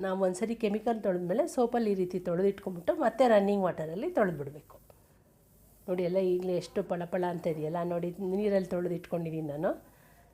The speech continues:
So ಒಂದು ಬಟ್ಟೆ ಮೇಲೆ ಇಲ್ಲಿ ಹಾಕ್ಬಿಟ್ಟು ಒಂದು ಎರಡು ನಿಮಿಷ ಬಿಟ್ಟು ಎಲ್ಲ ಒರೆಸಿಟ್ಬಿಟ್ರೆ ನಮಗೆ ಪಳಪಳ ಅಂತ ಅಂದ್ಬಿಡುತ್ತೆ. ನೋಡಿ ಎಲ್ಲ ಹೇಗಿದೆ ನೋಡಿ, ತುಂಬ ವರ್ಷದ್ದು ಬೆಳ್ಳಿ ಇದೆಲ್ಲ. So ಈ ರೀತಿ ನೀವು ಮಾಡ್ಕೊಳ್ಳಿ.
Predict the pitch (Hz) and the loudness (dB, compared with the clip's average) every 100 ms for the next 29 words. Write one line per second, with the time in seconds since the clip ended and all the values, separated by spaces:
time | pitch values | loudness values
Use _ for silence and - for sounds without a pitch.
0 | - - 254 233 208 202 220 202 190 180 | -12 -2 2 4 4 4 2 2 2 2
1 | 175 170 - - 277 214 190 190 185 180 | 2 0 -4 0 2 4 2 2 2 2
2 | 202 196 175 202 208 214 202 170 - 254 | 0 0 -2 -2 -2 2 2 2 -2 -4
3 | - 175 240 254 196 220 226 165 160 185 | -4 -2 0 0 0 0 0 -2 -2 -2
4 | 180 175 180 165 156 151 160 180 170 170 | 0 -2 -2 -4 -4 -6 -4 -2 -2 -2
5 | 170 175 185 175 180 175 160 156 156 - | 0 0 0 0 -2 -2 -4 -4 -10 -12
6 | - - - - - - - - - 202 | -20 -20 -20 -20 -20 -20 -20 -20 -8 0
7 | 202 226 202 220 185 190 180 180 190 175 | 6 8 6 2 2 2 2 2 4 4
8 | 175 175 170 262 - - - - - - | 2 0 0 0 -4 -18 -20 -20 -20 -20
9 | - - - - - - - - - - | -20 -20 -20 -20 -20 -20 -20 -18 -18 -18
10 | - - 151 - - - - - - - | -18 -18 -18 -18 -18 -18 -18 -20 -20 -20
11 | - - 277 247 240 240 247 226 220 226 | -12 0 2 2 0 0 2 2 2 4
12 | 202 180 175 - - - 202 185 165 190 | 4 2 -2 -8 -18 -4 -2 0 -2 -2
13 | 190 | 0